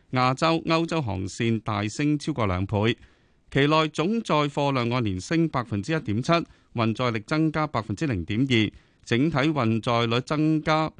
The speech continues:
百分之一點三，每個標準箱嘅整體平均收益上升大約一點零七倍。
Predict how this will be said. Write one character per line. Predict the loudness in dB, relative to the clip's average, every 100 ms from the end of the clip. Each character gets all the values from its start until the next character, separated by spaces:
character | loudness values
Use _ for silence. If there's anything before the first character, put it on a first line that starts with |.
| _
百 | -4 -4
分 | -2 -4
之 | -2
一 | -4
點 | -2 -4
三， | 0 2 2 -4 _ _
每 | -2 0
個 | 0
標 | -2 -2 -2 -2
準 | -2 0
箱 | 0 0 0
嘅 |
整 | -2 -2 -2
體 | -2
平 | -4 -4 -4
均 | 0 0
收 | 2 0 0
益 | 0 -2 -4 _ -10
上 | 0 2 2
升 | 2 0
大 | 2 0
約 | 0
一 | -2 -4
點 | -2 -2
零 | -4
七 | -6 -6
倍。 | -2 0 0